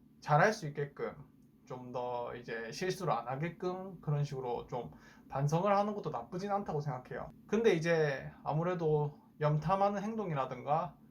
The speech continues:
그 상대방을 떠올릴 수 있는 그런 사진들, 그런 것들을 좀 자주 보다 보면 조금 심적으로 불안정한 상태가 일어나기 때문에 상대방한테 다시 연락을 하거나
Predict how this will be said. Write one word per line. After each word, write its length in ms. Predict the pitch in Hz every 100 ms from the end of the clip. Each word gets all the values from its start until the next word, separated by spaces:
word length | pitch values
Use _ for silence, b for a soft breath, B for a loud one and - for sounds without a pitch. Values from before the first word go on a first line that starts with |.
| - -
그 120 | 160
상대방을 640 | 156 202 220 220 233 170
떠올릴 380 | 156 185 214 214
수 160 | 156 156
있는 240 | 135 139
그런 180 | 143 139
사진들, 680 | 143 196 208 220 123 - - - B B B -
그런 260 | 160 214
것들을 380 | 240 233 165 147
좀 160 | 135 135
자주 340 | 139 180 214
보다 280 | 151 143 131
보면 720 | - 147 139 117 113 117 151 - B B B -
조금 440 | 170 175 185 196
심적으로 640 | 160 233 226 180 143 139
불안정한 560 | - 156 175 208 190 147
상태가 380 | 147 143 139 131
일어나기 480 | 151 147 123 123 -
때문에 560 | 120 120 117 117 113
상대방한테 640 | 147 165 170 175 170 151 147
다시 300 | 143 151 147
연락을 420 | 151 170 147 147
하거나 760 | 147 147 143 131 131 131 143